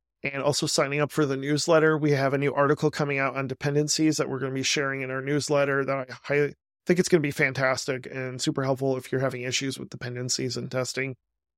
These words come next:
The newsletter is located at brightdigit dot com slash newsletter. Sign up there to get the latest issues as they come out.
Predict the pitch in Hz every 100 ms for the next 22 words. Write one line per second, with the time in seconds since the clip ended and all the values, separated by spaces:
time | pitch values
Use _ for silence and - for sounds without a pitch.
0 | _ - 139 160 156 160 147 147 143 151
1 | 151 143 131 143 131 147 147 131 120 139
2 | 143 139 135 127 147 147 139 151 147 143
3 | - 147 143 139 143 135 139 - _ _
4 | _ - 156 139 - 151 143 147 139 -
5 | - - 156 151 143 - 135 131 143 131
6 | 139 131 151